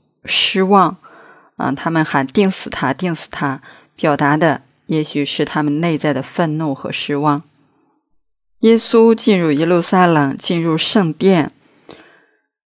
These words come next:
然后他又回到哪里呢？时辰已晚，遂同十二门徒出来，往伯达尼去了，又回到伯达尼。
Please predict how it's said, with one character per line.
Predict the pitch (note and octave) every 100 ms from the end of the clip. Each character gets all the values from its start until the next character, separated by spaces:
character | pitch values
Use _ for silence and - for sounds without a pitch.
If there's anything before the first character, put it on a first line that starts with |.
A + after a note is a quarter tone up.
| _
然 | - D#3+
后 | G3+ - G#3+ F3+ C#3 - _
他 | - -
又 | F#3 F3+
回 | - D#3
到 | F3
哪 | D#3 C#3
里 | C#3+ D#3+ C#3+
呢？ | C#3 C3+ C#3 _ _ _ _ _ _ _ _
时 | - G3
辰 | G#3+ G#3+ E3+
已 | D#3+
晚， | E3 E3+ E3 D3
遂 | - - - F3+
同 | D#3+ - C#3+ C#3+
十 | E3+ -
二 | D#3+
门 | D#3 D3
徒 | -
出 | C3+ - D#3+
来， | D3+ C3+
往 | C#3 C#3+
伯 | - D3+
达 | D#3+ D3+
尼 | D#3+ C#3+ E3
去 | - - E3
了， | C#3
又 | F3+ F3
回 | - D#3+
到 | D#3
伯 | C#3+ D3
达 | D3 C#3+
尼。 | D3+ C#3 C#3